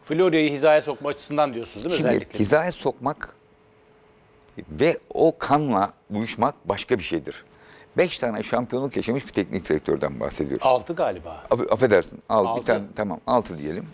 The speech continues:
Speaker 2: Sonuçta bu yıldızlardan bir buçuğunu almış bir teknik adamdan bahsediyoruz. Çünkü neden?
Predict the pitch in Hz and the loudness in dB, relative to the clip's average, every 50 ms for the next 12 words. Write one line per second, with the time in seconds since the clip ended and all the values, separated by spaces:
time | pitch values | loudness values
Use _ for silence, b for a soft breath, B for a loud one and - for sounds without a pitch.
0 | - - - - 135 123 98 - - - 104 101 113 127 127 139 131 127 113 117 | -20 -6 -2 0 0 0 0 0 -2 -2 -2 0 2 4 6 6 6 4 2 0
1 | 104 98 107 101 90 85 110 107 101 95 135 123 104 90 - - 101 120 151 170 | 2 2 2 2 2 2 -2 -2 -2 -2 -2 0 0 -2 -2 -4 -4 -4 -4 -6
2 | - - - 117 131 139 120 - - - - - - 65 73 71 73 71 69 69 | -6 -4 -2 -2 0 0 -2 -2 -2 -4 -4 -4 -4 -4 -2 -2 -2 -2 -4 -6
3 | 71 64 58 - - - 67 - 62 - - - B B B B B B B B | -6 -6 -6 -6 -6 -6 -6 -8 -8 -10 -10 -14 B B B B B B B B
4 | - 170 170 139 127 117 104 113 120 117 120 82 | 2 2 2 4 4 4 4 4 4 2 0 0